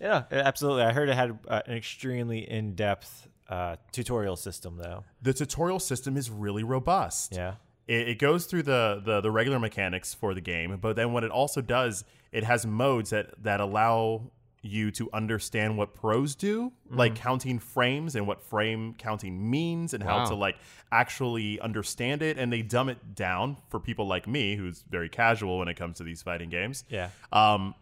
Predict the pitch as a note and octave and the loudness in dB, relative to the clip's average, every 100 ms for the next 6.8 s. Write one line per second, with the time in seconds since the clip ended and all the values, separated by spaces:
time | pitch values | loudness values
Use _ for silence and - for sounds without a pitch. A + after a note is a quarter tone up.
0 | - C#3+ C3+ C#3 C#3 C#3 - C3 B2+ B2 | 2 4 4 2 2 -2 0 2 4 6
1 | A2+ A2+ - A3+ C#4 B3+ F3 A2+ F#2 C3 | 6 4 4 8 10 10 8 8 6 0
2 | B2+ - - F3+ A3+ G3 C3+ A2 G#2 G2+ | -2 -6 -4 0 2 4 4 4 2 0
3 | - G2 F#2 F#2 F#2+ G2 - C#3+ D#3 C#3+ | 0 0 0 0 0 -2 -4 0 2 2
4 | A#2+ G2+ - G2 F#2 F#2+ F2 E2+ E2 F#2+ | 2 -4 0 0 0 -4 -4 -2 0 -2
5 | - F#2+ F#2 F#2 F#2 F2+ F2+ - F#2+ F2 | -2 -4 -2 -4 -4 -2 -2 -4 -12 -12
6 | - G#2+ G#2+ F2+ - F2+ E2 F2 | -6 -4 -4 -8 -10 -10 -10 -12